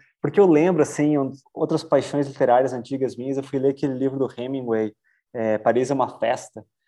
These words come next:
Daí tem uma história do Hemingway conversando com Ezra Pound, daí ele chega pro Ezra Pound e ele diz,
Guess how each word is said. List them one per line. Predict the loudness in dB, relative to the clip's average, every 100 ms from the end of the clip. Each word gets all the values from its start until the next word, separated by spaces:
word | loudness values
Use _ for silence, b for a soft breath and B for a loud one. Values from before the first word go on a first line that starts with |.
| _ _
Daí | -6
tem | -2 -2
uma |
história | 0 0
do | 0
Hemingway | -2 -4 -2 0 2 2 0
conversando | -4 -6 -6 -6 -6
com | -4
Ezra | -4 -4
Pound, | -6 -4 -4 -6
daí | -6
ele | -8
chega | -6 -2 -2
pro | -2 2
Ezra | 2 2 -4
Pound | -4 -6 -4
e | -6
ele | -6
diz, | -6 -8